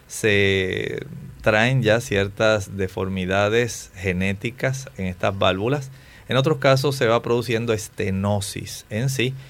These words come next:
y en otros casos sencillamente las cuerdas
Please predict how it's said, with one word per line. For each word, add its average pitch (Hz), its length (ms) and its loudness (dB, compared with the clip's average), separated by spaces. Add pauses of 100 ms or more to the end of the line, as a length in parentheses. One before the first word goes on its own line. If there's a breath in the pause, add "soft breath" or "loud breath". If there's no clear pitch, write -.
(220 loud breath)
y 135 80 4
en 139 80 4
otros 143 240 0
casos 131 420 2
sencillamente 113 880 0
las 127 920 4
cuerdas 131 500 4